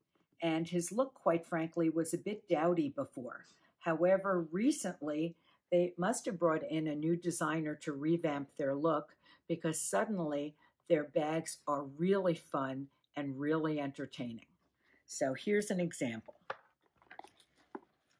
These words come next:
They have partnered with an illustrator to create a series of bags that feature his drawings upon them.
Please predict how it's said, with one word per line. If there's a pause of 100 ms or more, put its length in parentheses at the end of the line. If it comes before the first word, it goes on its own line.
(480)
They
have
partnered
with (640)
an
illustrator (400)
to
create
a
series
of
bags (380)
that
feature
his
drawings
upon
them.